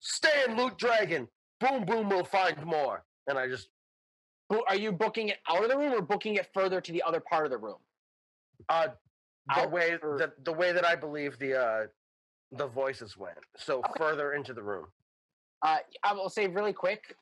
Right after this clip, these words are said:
Speaker 2: 'cause we'll, we are gonna wrap this up, uh, total. In the room, there's no other bodies doing a, doing a looking around Boom Boom.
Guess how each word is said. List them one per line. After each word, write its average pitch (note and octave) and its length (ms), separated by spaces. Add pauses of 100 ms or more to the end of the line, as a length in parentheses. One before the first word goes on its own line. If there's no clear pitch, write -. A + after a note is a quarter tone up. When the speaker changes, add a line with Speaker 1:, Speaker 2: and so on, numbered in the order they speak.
Speaker 2:
'cause E3+ 140
we'll, F3 180
we D3+ 280
are F3 120
gonna E3 160
wrap D3 200
this D#3 120
up, D3 180
uh, C3 300
total. E3+ 360 (340)
In G#3 100
the B3 100
room, B3 380 (260)
there's F#3 200
no G3+ 180
other F#3+ 240
bodies C#3+ 680 (340)
doing E3+ 220
a, D3 80 (180)
doing F3 180
a D#3+ 40
looking D3 240
around B2+ 260
Boom G#2+ 200
Boom. G2 180